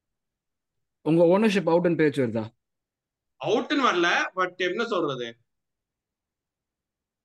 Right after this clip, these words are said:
Speaker 2: லைக் வந்து இவங்க உண்மையிலேயே ஃபுட்பால் ஆட இது பண்ண தான் வராங்களா, இவங்க ஃபுட்பால் பத்தி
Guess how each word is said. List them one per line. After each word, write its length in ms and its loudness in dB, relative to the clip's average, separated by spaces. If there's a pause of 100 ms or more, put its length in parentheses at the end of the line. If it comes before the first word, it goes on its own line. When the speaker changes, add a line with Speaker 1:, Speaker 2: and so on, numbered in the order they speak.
(580)
Speaker 2:
லைக் 160 0
வந்து 480 2
இவங்க 180 0
உண்மையிலேயே 500 -2
ஃபுட்பால் 160 -6
ஆட 280 2
இது 200 -4
பண்ண 160 -8
தான் 240 -4
வராங்களா, 280 -2
இவங்க 140 -6
ஃபுட்பால் 300 -6
பத்தி 180 -8